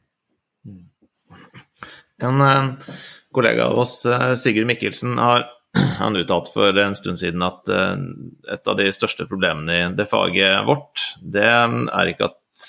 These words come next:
ting ikke virker, men at alt potensielt kan virke. Og det kommer jo litt inn i, eh,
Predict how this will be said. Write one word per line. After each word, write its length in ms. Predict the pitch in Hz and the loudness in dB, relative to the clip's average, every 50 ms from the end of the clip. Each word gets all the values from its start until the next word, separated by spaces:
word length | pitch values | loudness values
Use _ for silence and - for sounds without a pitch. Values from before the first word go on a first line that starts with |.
| - - - _ _ - | -8 -10 -16 _ _ -4
ting 220 | - 117 101 104 | 0 0 0 0
ikke 240 | 104 104 - - 98 | 0 -2 -2 -2 0
virker, 340 | 95 90 - - 160 175 185 | 0 0 0 0 -2 0 0
men 160 | 180 127 110 | 0 -2 0
at 220 | 110 110 - - - - | -2 -2 -4 -6 -12 -4
alt 320 | - 110 95 92 95 - - | 0 0 0 0 -2 -6 -10
potensielt 680 | - 95 - 104 98 95 - 101 98 95 92 - - | -6 -2 0 0 0 2 0 0 0 0 -4 -8 -8
kan 240 | - - 101 92 95 | -2 -2 -2 0 0
virke. 380 | 90 92 - - - 95 92 - _ _ _ _ _ _ _ _ _ _ _ _ _ _ _ _ _ _ _ _ _ - | 0 0 -2 -2 -6 -6 -6 -8 _ _ _ _ _ _ _ _ _ _ _ _ _ _ _ _ _ _ _ _ _ -8
Og 140 | - - 117 | -4 -2 2
det 560 | 120 120 123 123 123 127 127 127 127 - - | 2 4 4 4 4 2 0 -2 -4 -8 -4
kommer 220 | - 131 117 110 113 | -2 -2 0 2 2
jo 80 | 113 113 | 2 2
litt 220 | 107 113 104 - | 2 0 -2 -2
inn 340 | - - 104 101 101 104 104 | -2 -2 -2 -2 -2 -4 -6
i, 380 | 101 - 101 101 101 98 101 | -4 0 2 2 4 4 4
eh, 340 | 101 101 101 101 101 101 98 | 4 4 4 4 2 2 0